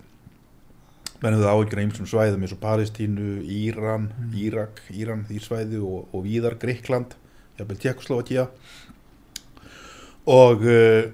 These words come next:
Speaker 1: og hérna, þar af leiðandi taka Bandaríkjamenn ákvörðun í Kóreustríðinu um það að efla mjög hervarnir sínar í Vestur-Evrópu og senda þar á meðal herlið til Íslands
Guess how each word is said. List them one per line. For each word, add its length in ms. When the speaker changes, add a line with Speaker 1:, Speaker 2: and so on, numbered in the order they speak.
Speaker 1:
og 320
hérna, 640
þar 180
af 60
leiðandi 240
taka 360
Bandaríkjamenn 520
ákvörðun 540
í 100
Kóreustríðinu 640
um 80
það 240
að 160
efla 280
mjög 340
hervarnir 480
sínar 380
í 100
Vestur-Evrópu 600
og 120
senda 440
þar 160
á 40
meðal 400
herlið 500
til 280
Íslands 420